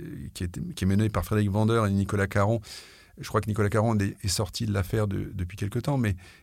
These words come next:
ils étaient associés en tout cas, et il avait écrit un bouquin qui m'avait impressionné, qui était Lève-toi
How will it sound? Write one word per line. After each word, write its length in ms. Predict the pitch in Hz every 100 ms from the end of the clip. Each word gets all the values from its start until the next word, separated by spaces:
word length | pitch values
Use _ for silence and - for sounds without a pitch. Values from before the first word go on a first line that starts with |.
| -
ils 180 | 98 98
étaient 160 | 104
associés 540 | 104 - 104 - 113 113
en 100 | 92
tout 120 | 90
cas, 300 | 113 127 175 -
et 140 | 101
il 120 | 104
avait 160 | 101 123
écrit 200 | - 123
un 60 |
bouquin 260 | 107 104 131
qui 80 | 101
m'avait 320 | 95 98 107 - _
impressionné, 920 | 165 160 - 123 - 104 104 143 175 -
qui 100 | 98
était 300 | 107 127 - -
Lève-toi 720 | 104 123 127 - - 143